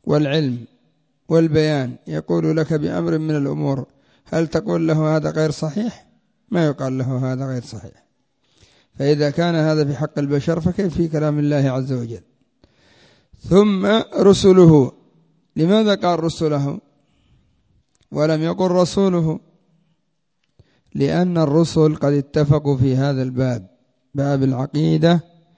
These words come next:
اتفقت فيه جميع الرسل.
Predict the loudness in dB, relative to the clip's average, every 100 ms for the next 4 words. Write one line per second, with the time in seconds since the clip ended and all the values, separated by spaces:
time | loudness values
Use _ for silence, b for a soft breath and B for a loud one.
0 | b b -4 -4 -2 0 0 0 -2 -2
1 | -2 0 0 -2 -4 -4 -4 -4 -4 -6
2 | -6 -6 -8